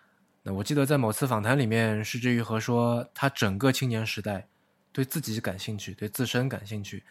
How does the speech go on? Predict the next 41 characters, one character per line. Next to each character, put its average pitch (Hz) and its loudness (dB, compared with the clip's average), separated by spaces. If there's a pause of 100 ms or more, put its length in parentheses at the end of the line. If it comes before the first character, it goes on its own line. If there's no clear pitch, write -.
(140)
对 127 0
电 123 2
影 110 -4
也 110 -2
感 98 -6
兴 113 -6
趣， 98 -10 (220)
唯 113 4
独 104 -2
对 110 -2
社 127 2
会 110 -2 (160)
不 127 0
感 92 -2
兴 104 -6
趣。 - -10 (340)
他 - 0
是 160 0
到 139 10
后 139 6
来 104 2 (300)
拍 123 0
了 113 4
很 98 -6
多 104 -2
纪 156 -2
录 117 -2
片， 101 -4
拍 120 -2
了 113 0
整 120 -4
整 101 -4
十 - -2
年 101 -2
的 104 -4
家 123 0
庭 95 -6
这 104 -8
个 98 -8
题 - -12
材， 95 -12